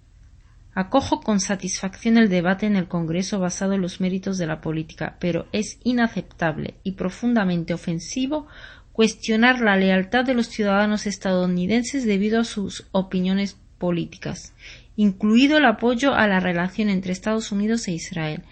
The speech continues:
dijo Engel en un comunicado. "Todos hacemos el mismo juramento. Peor aún,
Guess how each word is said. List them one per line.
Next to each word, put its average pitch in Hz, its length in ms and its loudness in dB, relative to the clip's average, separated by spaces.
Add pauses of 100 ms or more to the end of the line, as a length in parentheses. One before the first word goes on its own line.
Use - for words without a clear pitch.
(420)
dijo 190 420 0
Engel 185 420 2
en 165 100 0
un 160 100 -4
comunicado. 156 800 -6 (480)
"Todos 285 320 4
hacemos 254 460 2
el 196 100 4
mismo 208 300 2
juramento. 160 800 -4 (640)
Peor 220 400 6
aún, 170 300 0